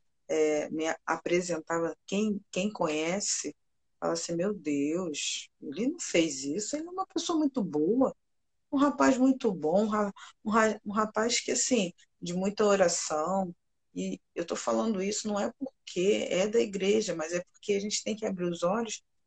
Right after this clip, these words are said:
que também, dentro dos meios religiosos, existe esse, esse mesmo comportamento.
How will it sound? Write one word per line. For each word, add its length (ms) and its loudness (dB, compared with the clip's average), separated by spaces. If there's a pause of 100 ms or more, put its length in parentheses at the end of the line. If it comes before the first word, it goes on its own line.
que 160 -4
também, 880 4
dentro 380 -2
dos 240 -4
meios 340 0
religiosos, 920 -2 (320)
existe 600 -2
esse, 380 0
esse 320 -6
mesmo 920 -4
comportamento. 880 -4